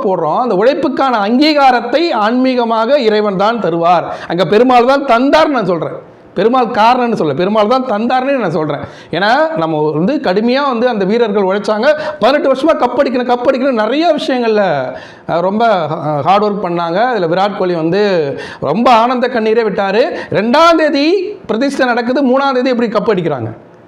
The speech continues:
இதுல ஒரு விஷயத்தை நீங்க இதுல தெளிவா புரிஞ்சுக்கணும். ஏன் இத்தனை வருஷமா கப் அடிக்கிறது? அதுதான் உண்மையான உழைப்பு, உண்மையான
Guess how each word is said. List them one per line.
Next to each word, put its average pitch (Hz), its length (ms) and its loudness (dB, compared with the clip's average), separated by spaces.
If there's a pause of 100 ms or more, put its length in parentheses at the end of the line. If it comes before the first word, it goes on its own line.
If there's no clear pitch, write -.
(800)
இதுல 170 160 0
ஒரு 180 160 2
விஷயத்தை 254 400 -2
நீங்க 208 160 -2
இதுல 190 40 -2
தெளிவா 214 400 0
புரிஞ்சுக்கணும். 240 320 0
ஏன் 285 60 2
இத்தனை 294 200 2
வருஷமா 302 220 2
கப் 269 180 0
அடிக்கிறது? 180 680 0 (600)
அதுதான் 190 580 0
உண்மையான 254 680 0
உழைப்பு, 247 760 0
உண்மையான 240 720 0